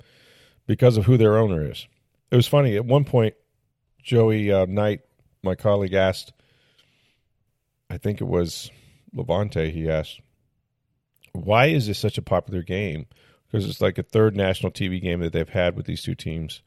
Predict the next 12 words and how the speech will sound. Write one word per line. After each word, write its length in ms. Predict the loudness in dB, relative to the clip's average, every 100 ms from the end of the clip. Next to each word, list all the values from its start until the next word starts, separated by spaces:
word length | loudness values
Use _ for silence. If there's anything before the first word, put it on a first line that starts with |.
| _ _ _ _ _ _
in 80 | -2
the 40 |
last 280 | 0 0 0
couple 240 | -4 -4 -2
of 40 |
years. 500 | 0 -2 -4 -8 -6
<laughs> 40 |
And 200 | -6 -4
Levante 420 | -6 -6 -6 -6 -4
goes, 300 | -6 -6 -12 _ _ _ _ _ _
"Tom 300 | 0 2 4
Brady 460 | 4 4 4 -2